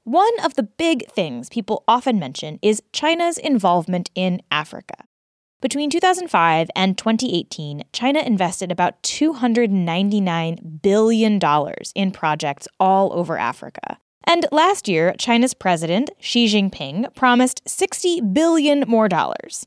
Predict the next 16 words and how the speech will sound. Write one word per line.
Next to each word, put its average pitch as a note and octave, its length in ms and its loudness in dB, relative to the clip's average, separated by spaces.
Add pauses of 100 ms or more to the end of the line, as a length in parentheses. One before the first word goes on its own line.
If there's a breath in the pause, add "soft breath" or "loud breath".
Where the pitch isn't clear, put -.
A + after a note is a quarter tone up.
(480)
Much F#4+ 300 2
of C#4+ 240 2
that G#3+ 240 2
spending A3+ 580 0
falls B3 480 4
under G#3 240 4
the G#3+ 140 0
umbrella F3 480 2
of F3+ 160 0
this G3+ 220 -2 (100)
huge D#4 640 2
road-building F3 880 2
project - 480 -10
called F#3 200 -4
the G3 80 0
Belt A3+ 360 2